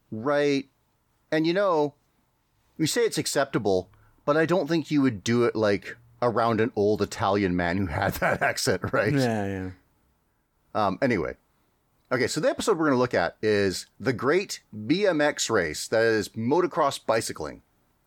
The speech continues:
Speaker 1: uh, written by Tony Marino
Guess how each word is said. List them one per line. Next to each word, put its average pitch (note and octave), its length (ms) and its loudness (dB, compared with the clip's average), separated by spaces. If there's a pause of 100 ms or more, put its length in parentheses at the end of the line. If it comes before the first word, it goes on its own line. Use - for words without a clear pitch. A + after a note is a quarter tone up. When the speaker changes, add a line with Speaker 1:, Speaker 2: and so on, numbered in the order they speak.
(640)
Speaker 1:
uh, G#2+ 240 2
written D3 300 0
by B2 200 2
Tony G3+ 360 -2
Marino E3 580 2